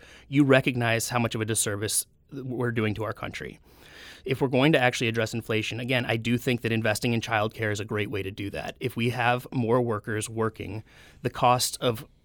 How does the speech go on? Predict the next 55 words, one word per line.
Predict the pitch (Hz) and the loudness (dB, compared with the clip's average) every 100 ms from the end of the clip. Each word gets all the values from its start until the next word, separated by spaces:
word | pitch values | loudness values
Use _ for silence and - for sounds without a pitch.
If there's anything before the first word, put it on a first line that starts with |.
| _ | _
of | 117 107 | 0 0
production | - 113 110 117 113 | 0 2 2 -2 -2
comes | 113 104 | -4 -4
down | 107 107 107 117 | 0 0 0 -2
and | 120 117 | -4 0
our | 120 | 2
ability | 113 110 117 123 120 120 - | 2 0 0 2 2 -2 -4
to | 117 | -2
meet | 107 107 | -2 -2
demand | 110 107 113 101 101 107 | -2 0 0 0 -4 -4
goes | 98 | -4
up. | - 120 - - - - - - | -4 -8 -4 -6 -6 -20 -20 -10
And | - 120 | -2 0
so | 127 113 110 | 2 2 4
all | 120 | 4
of | 131 | 4
a | 123 | 2
sudden, | - 117 107 110 | 2 0 0 -2
we've | 117 | 0
got | 113 117 | 0 0
people | - 117 113 117 | -2 -2 0 0
who | 123 123 | 2 4
are | |
working | 110 127 135 | 4 4 4
in | 120 | 2
manufacturing | 110 110 110 104 - 98 | 2 0 -2 -4 -6 -6
facilities | 107 110 101 104 - | -6 -4 -2 -2 -2
who | 117 - | -2 -6
previously | - 117 107 110 110 | -4 -2 -2 -2 -4
had | 107 | -4
to | |
stay | - 104 | -4 -4
home | 107 | -2
with | 104 | -4
a | 104 | -6
child, | - 110 98 95 127 | -6 -4 -2 -4 -6
or | 117 | -8
we've | 120 113 | -4 -2
got | - 113 110 - - - - - - | 2 2 0 -6 -20 -20 -20 -10 -2
other, | 127 131 139 - | 4 4 2 0
we've | 131 120 | 0 2
got | 123 123 - - | 0 0 -6 -4
people | 127 135 | 0 2
going | 123 123 | 2 2
into | 123 123 120 | 2 2 0
hospitals | 123 127 - 107 104 | 2 0 0 -4 -2
so | - | -2
we | 113 110 | -2 0
don't | 110 101 | 0 -2
have | 113 - | -6 -6
to | |
spend | 120 - 120 | -4 0 0
as | 110 | 0
much | 110 110 - | 0 0 0
on, | 107 110 | 0 -2